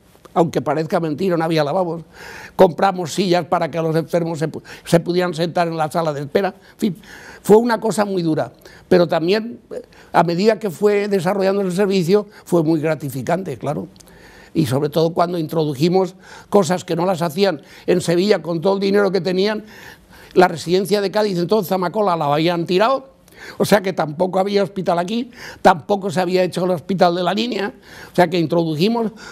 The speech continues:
una serie de técnicas que al principio venían los del Valle de la Viña, luego venían de todo Cádiz, luego venían de la provincia y al final acabamos atendiendo de Jaén, de Huelva, mucha gente de Huelva,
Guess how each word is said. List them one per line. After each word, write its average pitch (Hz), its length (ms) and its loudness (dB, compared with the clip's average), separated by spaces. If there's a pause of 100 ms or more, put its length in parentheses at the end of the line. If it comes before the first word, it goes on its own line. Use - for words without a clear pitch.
una 220 200 4
serie 220 300 2
de 202 60 -2
técnicas 254 500 -2 (500)
que 196 100 8
al 180 140 4
principio 214 800 0 (120)
venían 202 440 4
los 214 120 2
del 214 140 4
Valle 220 220 0
de 220 60 2
la 214 100 0
Viña, 220 380 -2
luego 214 200 4
venían 214 280 0
de 180 120 2
todo 214 180 0
Cádiz, 208 260 0
luego 202 200 2
venían 202 360 0 (220)
de 156 120 2
la 190 120 4
provincia 220 520 -2 (280)
y 185 60 6
al 185 120 6
final 165 300 0
acabamos 196 420 0
atendiendo 214 760 2 (320)
de 170 480 4
Jaén, 208 600 0 (280)
de 170 1080 2
Huelva, 190 720 4
mucha 185 320 -2
gente 175 240 -2
de 165 60 2
Huelva, 208 440 0